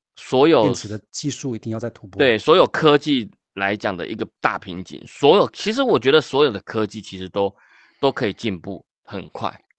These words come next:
Speaker 2: 都
Speaker 1: 就是卡在电池，没办法去
Speaker 2: 没错。
Speaker 1: support 它。
Speaker 2: 对。
Speaker 1: 所以只要，
Speaker 2: 没错。
Speaker 1: 只要电池的技术一突破，你比如说像眼-，像眼镜
Speaker 2: 一定，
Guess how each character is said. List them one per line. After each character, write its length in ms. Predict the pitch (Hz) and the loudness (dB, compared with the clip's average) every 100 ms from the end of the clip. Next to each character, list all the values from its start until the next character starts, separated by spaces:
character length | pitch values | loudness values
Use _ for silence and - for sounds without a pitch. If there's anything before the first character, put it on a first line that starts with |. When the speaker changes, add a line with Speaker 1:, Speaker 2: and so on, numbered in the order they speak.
| _ | _
Speaker 2:
都 300 | 143 127 147 | -4 -4 -2
Speaker 1:
就 140 | - - | 0 0
是 140 | 240 | 0
卡 200 | - - | -6 -6
在 140 | 98 113 | -6 -4
电 240 | 120 92 | -4 -6
池， 260 | - - - _ | -10 -20 -20 _
没 160 | - 117 | -2 0
办 240 | 147 143 | 4 2
法 220 | 107 85 | 2 -4
去 340 | - 131 107 - _ _ _ _ | -6 -6 -6 -8 _ _ _ _
Speaker 2:
没 120 | 117 113 | -10 -2
错。 160 | 117 | -2
Speaker 1:
support 240 | - 139 101 | 2 2 2
它。 320 | 107 90 - _ _ _ _ _ _ _ _ _ _ | -2 -8 -12 _ _ _ _ _ _ _ _ _ _
Speaker 2:
对。 180 | 107 95 _ _ _ _ | -16 -16 _ _ _ _
Speaker 1:
所 160 | 175 | 2
以 60 | 190 | 2
只 160 | - 143 | 4 4
要， 180 | 156 135 | 6 4
Speaker 2:
没 40 | |
错。 140 | 101 - | -2 -16
Speaker 1:
只 160 | 113 | -2
要 140 | 135 143 | 0 2
电 240 | 160 113 | 0 -2
池 360 | - 98 87 90 _ _ _ _ _ | -4 -14 -16 -18 _ _ _ _ _
的 100 | 110 | -6
技 200 | - 131 | -4 -8
术 160 | 110 120 | -6 -8
一 100 | 117 | -8
突 220 | - 87 | -12 -16
破， 260 | 92 92 - _ _ _ _ _ _ | -12 -12 -12 _ _ _ _ _ _
你 300 | 98 87 78 _ _ | -10 -8 -12 _ _
比 100 | - | -10
如 80 | 98 | -8
说 400 | 95 117 110 110 - | -2 0 0 -2 -4
像 260 | - 120 | -2 -2
眼-， 140 | 95 - | -4 -10
像 320 | - 143 110 | -4 -2 -2
眼 180 | 92 90 | -4 -10
镜 160 | - - _ _ _ _ | -14 -16 _ _ _ _
Speaker 2:
一 80 | 151 | -4
定， 180 | 147 | -2